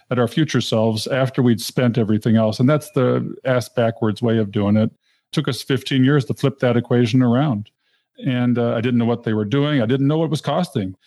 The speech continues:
There were expense ratios that were high. There were advisory fees that were high. There were embedded fees. There were twelve one B fees that were there. And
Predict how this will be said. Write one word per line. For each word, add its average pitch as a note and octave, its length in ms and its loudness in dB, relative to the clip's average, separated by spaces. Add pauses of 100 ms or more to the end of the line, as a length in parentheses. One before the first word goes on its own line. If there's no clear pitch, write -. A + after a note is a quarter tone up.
(200)
There B2 120 2
were A#2+ 120 4
expense D#3 440 -2
ratios C#3 460 0
that C3+ 140 0
were C3+ 120 -2
high. B2+ 520 0 (240)
There A#2 100 0
were A2+ 120 0
advisory C3 520 0
fees B2 300 0
that B2 80 0
were B2 120 -2
high. A#2+ 280 0
There A#2 100 0
were A#2 100 2
embedded B2+ 460 2
fees. B2 540 0
There A#2+ 140 0
were A#2 100 0
twelve B2+ 340 -4
one A#2+ 140 0
B B2+ 180 0
fees A#2+ 380 0
that A#2 200 -4
were A#2 180 -2
there. A#2 320 0
And A2+ 140 0